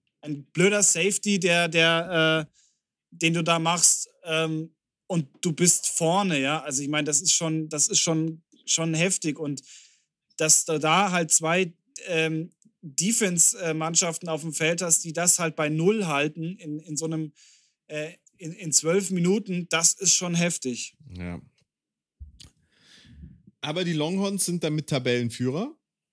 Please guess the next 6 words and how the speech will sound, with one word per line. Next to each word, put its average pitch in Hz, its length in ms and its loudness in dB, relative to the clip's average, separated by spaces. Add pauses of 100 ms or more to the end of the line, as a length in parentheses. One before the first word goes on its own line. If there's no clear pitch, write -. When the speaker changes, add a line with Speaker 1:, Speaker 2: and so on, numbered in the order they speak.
(800)
Speaker 2:
in 143 260 -2
der, 135 600 -4
äh, 123 60 -4
Gruppe 135 300 -8
Nord 117 260 -4
eins 131 500 -4